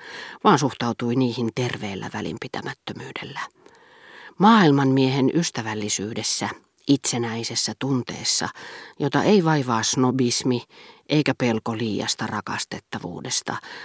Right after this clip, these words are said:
on samaa välittömyyttä ja asenteitten siroutta kuin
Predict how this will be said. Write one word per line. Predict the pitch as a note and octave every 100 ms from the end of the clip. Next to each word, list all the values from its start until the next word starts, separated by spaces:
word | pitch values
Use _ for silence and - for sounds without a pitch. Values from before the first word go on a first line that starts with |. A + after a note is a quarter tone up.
| -
on | C#3+ B2+
samaa | F3 D3 A#2 A2
välittömyyttä | B2+ C3+ B2+ - B2 B2 A#2+ - A#2
ja | A#2+ A2+
asenteitten | D3+ F3 D#3 C3+ C3 B2+ - C3 B2
siroutta | - F3 D3 A2 G2+ _ - A#2+ - - - - -
kuin | D#3+